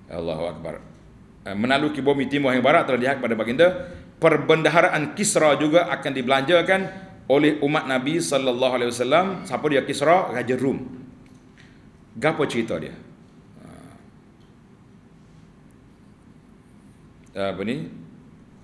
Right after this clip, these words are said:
Kita berhenti sekat tu lah. Eh? Pasal sebut dah ni. Ingat nak ambil la baru, tapi hok ujung tu sedap lagi. Kita tunggu sesi yang akan datang, insya-Allah.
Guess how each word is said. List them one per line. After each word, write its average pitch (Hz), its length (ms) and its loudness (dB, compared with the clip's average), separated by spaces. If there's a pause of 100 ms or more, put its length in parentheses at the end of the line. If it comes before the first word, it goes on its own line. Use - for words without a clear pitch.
(440)
Kita 113 240 -8
berhenti 123 220 -4
sekat 107 240 -6
tu 107 80 -4
lah. - 80 -10 (100)
Eh? 147 120 -6 (320)
Pasal 101 160 -10
sebut 113 320 -6
dah 101 160 -10
ni. 78 60 -16 (840)
Ingat 120 160 -4
nak 120 160 -2
ambil 117 160 -2
la 117 160 4
baru, 139 240 4
tapi 147 480 -2 (960)
hok 135 80 -2
ujung 156 400 2
tu 160 80 -2
sedap 147 240 -4
lagi. 101 240 -2 (1120)
Kita 104 160 -12
tunggu 98 640 -6
sesi 90 320 -8
yang 78 80 -6
akan 73 120 -10 (120)
datang, 71 160 -16
insya-Allah. - 320 -16